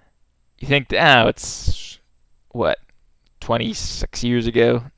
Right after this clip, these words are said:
Not so, not so long ago. Well, two American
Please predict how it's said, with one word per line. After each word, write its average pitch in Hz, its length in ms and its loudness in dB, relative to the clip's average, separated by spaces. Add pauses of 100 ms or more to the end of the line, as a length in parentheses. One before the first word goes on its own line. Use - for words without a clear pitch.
Not 110 420 -2
so, 107 460 2 (640)
not 208 180 -2
so 101 140 -2
long 62 220 -6
ago. - 280 -10 (1400)
Well, 135 500 10 (2250)
two 180 160 8
American 131 540 4